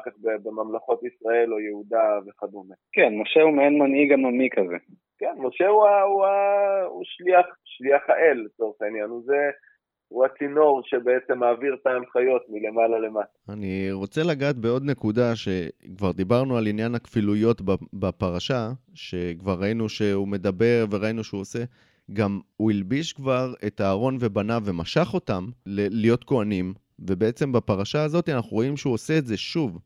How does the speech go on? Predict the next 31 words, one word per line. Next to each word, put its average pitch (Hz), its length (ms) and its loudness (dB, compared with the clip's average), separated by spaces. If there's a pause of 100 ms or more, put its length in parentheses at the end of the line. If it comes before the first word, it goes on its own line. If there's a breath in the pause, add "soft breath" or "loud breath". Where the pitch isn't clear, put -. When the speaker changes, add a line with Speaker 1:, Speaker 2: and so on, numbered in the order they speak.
Speaker 3:
בפסוק 104 500 -2
טז, 110 260 0 (220)
פרק 120 300 -2
מ', 147 340 0 (120)
"ויעש 127 420 0
משה 120 260 -4
ככל 131 360 -4
אשר 127 260 -2
ציווה 123 360 0
אדוני 117 380 0
אותו, 151 380 0
כן 127 160 0
עשה." 110 280 -4
זה 117 220 0
בפרשה 120 640 0 (160)
שלפני. 113 560 -4 (260)
ועכשיו 113 540 0
אנחנו 127 240 -4
רואים 139 180 0
שהוא 143 200 -2
מושך 120 480 -4
אותו 127 380 0 (100)
עוד 160 220 4
הפעם, 95 380 0
את - 140 -2
אהרון 107 400 2
ואת 113 200 0
בניו, 107 340 2
ומלביש 104 500 -2
אותם 143 240 -4
שוב. 139 260 -4